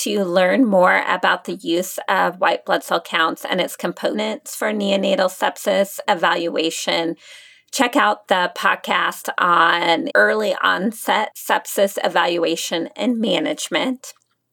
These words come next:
Okay, we're gonna move on. So we know that blood culture is the gold standard lab investigation for sepsis. Is there anything different with regards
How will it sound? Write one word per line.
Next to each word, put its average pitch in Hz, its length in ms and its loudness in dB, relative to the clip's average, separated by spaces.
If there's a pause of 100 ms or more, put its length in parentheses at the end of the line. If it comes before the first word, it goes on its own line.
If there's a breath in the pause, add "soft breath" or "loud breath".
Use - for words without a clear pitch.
Okay, 220 240 2
we're 214 140 -2
gonna 247 200 4
move 233 500 4
on. 170 420 2
So 220 200 2
we 262 220 2
know 370 160 0
that 254 260 2
blood 190 280 0
culture - 420 0
is 190 300 4
the 202 240 -4
gold 196 440 6
standard 185 540 0
lab 165 540 2
investigation 175 1000 -2
for 175 520 4
sepsis. - 880 -2 (400 soft breath)
Is 226 140 2
there - 160 2 (120)
anything 311 680 2 (100)
different 220 480 -2
with 214 240 -4
regards 185 640 0